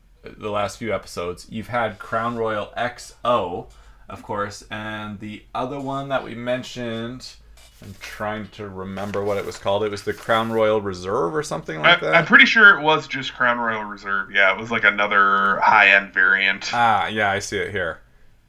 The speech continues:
Speaker 1: So, here's what I know. Your two flavored whiskeys of the Crown Royal variety, vanilla and apple, or royal apple, if we're even gonna go that far, you gave the boots. For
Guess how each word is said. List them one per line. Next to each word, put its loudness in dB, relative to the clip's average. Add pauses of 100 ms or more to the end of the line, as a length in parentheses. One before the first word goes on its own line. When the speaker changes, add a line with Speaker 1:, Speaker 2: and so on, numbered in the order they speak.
(100)
Speaker 1:
So, 2 (720)
here's 2
what 4
I 6
know. -4 (520)
Your -2
two -4
flavored 0
whiskeys -8 (320)
of 0
the 0
Crown 0
Royal -2
variety, -6
vanilla 0
and -6
apple, -4 (100)
or -6
royal 0
apple, -4
if -16 (100)
we're -4
even -8
gonna -10
go -6
that -8
far, -6 (520)
you -4
gave 0
the -4
boots. -6 (800)
For 2